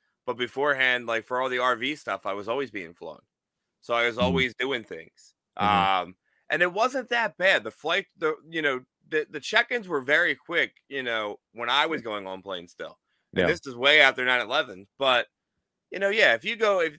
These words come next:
Speaker 1: people wanna go flying and they wanna travel for wrestling and they go during the ho-, like, a holiday season, of course it's gonna be busy. Like, Christmas
Speaker 2: Mm.
Speaker 1: is gonna be jam-packed. You're flying up here right around <laughs> Christmas,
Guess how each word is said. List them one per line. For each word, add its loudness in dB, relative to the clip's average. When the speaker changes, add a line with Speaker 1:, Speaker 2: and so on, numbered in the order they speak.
Speaker 1:
people -12
wanna -2
go -6
flying 2
and -2
they 0
wanna -6
travel -2
for -18
wrestling -2
and -8
they -4
go -4
during -6
the -4
ho-, -8
like, 0
a 0
holiday 4
season, -8
of -8
course -6
it's -20
gonna -2
be -8
busy. -4
Like, 0
Christmas 0
Speaker 2:
Mm. -8
Speaker 1:
is -8
gonna -2
be -4
jam-packed. 2
You're 2
flying 2
up 2
here 2
right 8
around 8
<laughs> -20
Christmas, 4